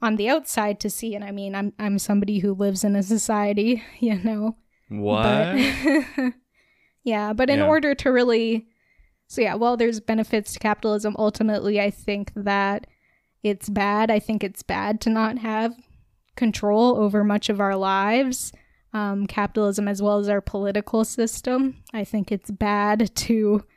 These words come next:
Speaker 1: have to rely on work to survive. I think it's bad that we have to pay for housing. Um, but in order to move forward from this system, we need to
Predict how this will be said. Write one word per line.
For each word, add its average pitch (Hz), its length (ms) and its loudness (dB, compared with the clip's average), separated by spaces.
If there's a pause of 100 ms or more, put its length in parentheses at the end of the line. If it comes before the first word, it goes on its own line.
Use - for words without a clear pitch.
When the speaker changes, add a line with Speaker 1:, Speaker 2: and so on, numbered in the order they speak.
(420)
Speaker 1:
have 208 340 -2
to 208 460 -2
rely 208 460 2
on 202 220 -2
work 208 440 0
to 262 120 2
survive. 294 680 0
I 214 100 2
think 214 220 -2
it's 196 180 -8
bad 208 280 -4
that 208 360 -8
we 220 80 -4
have 202 180 -2
to - 80 -10
pay 220 160 -2
for 208 180 -8
housing. 277 680 6 (560)
Um, 220 200 0
but 220 160 4
in 226 140 4
order 220 300 4
to - 160 -6
move 214 200 2
forward 208 460 4
from 220 200 2
this 277 180 2
system, 208 760 -2 (680)
we 226 200 4
need 214 420 2
to 208 640 0